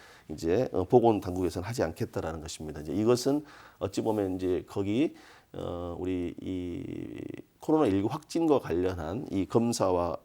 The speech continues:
와 관련된 보건 인력들이 이제 좀 더, 어, 다른 영역으로, 즉, 어, 일상으로 회복을 위한 어떤 보-, 보건 방역 체계를 갖다가 좀 더 이제 주민의 어떤 일상으로 이제, 어, 적극적인 서비스를 구현한다는 측면에서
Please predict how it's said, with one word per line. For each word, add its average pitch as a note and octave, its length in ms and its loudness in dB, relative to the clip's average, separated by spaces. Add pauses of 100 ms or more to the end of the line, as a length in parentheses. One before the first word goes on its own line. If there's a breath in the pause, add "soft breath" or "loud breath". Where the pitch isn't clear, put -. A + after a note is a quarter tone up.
(120)
와 G2+ 160 6
관련된 F#2+ 680 2 (260 loud breath)
보건 B2+ 300 6
인력들이 F#2+ 640 0
이제 D#2+ 240 -6
좀 F2+ 240 -8
더, F#2 200 -2 (280 loud breath)
어, - 160 -10
다른 A#2 320 4
영역으로, F2 420 -2
즉, G2 220 -6 (300 loud breath)
어, D#2+ 100 -8
일상으로 G#2 460 0
회복을 C3 420 2
위한 F#2 400 -4
어떤 F2+ 220 -8
보-, - 260 0
보건 A2 360 2 (360)
방역 G2+ 340 -2
체계를 B2+ 340 -2
갖다가 D#2 240 -6
좀 F#2+ 220 -4
더 F#2 280 -6 (280 loud breath)
이제 F2 320 -4 (160)
주민의 A2 720 0 (120)
어떤 - 180 0
일상으로 G2+ 680 0
이제, E2 300 -6 (340 loud breath)
어, F2 120 -6
적극적인 G#2 440 -6
서비스를 A#2+ 380 -4
구현한다는 F2+ 520 -4
측면에서 F#2+ 720 -4